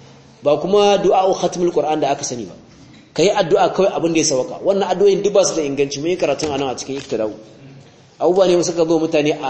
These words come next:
a hagungunce, ko malamai suke endorsing ɗinsu, saboda suna kawo kuɗi. Yanzu malami ne zai ce maka, "Ba komai, ka kawo kuɗi, za a tara ustazai ko alarmomi ko gardawa za su maka sauka."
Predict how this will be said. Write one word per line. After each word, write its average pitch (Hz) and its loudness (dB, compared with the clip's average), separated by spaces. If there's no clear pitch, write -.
a 117 -8
hagungunce, 135 -2
ko 175 0
malamai 160 2
suke - 0
endorsing 143 -2
ɗinsu, 117 -12
saboda 175 0
suna 156 -2
kawo 123 -4
kuɗi. 123 -10
Yanzu 151 -2
malami 196 4
ne 180 6
zai 170 0
ce 170 4
maka, 156 0
"Ba 170 4
komai, 151 0
ka 147 0
kawo 170 0
kuɗi, 180 -2
za 196 4
a 170 2
tara 160 -2
ustazai 135 -2
ko 156 -2
alarmomi 165 2
ko 160 0
gardawa 139 2
za 147 -2
su 135 -6
maka 127 -8
sauka." - -16